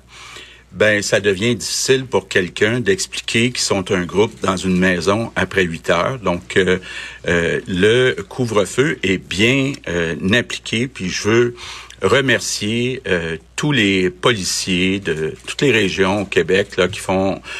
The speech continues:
un excellent travail, un travail qui est, qui est évidemment, euh, des fois ingrat,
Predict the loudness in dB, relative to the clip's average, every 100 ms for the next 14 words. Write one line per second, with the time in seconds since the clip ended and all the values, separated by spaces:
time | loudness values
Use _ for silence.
0 | -14 -8 -4 2 2 2 2 0 0 0
1 | 0 0 0 0 0 0 2 2 0 -6
2 | -8 -10 -12 -16 -16 -16 -18 -16 -14 -14
3 | -4 0 2 2 2 0 -4 -8 -6 -2
4 | 0 2 4 2 0 2 4 4 2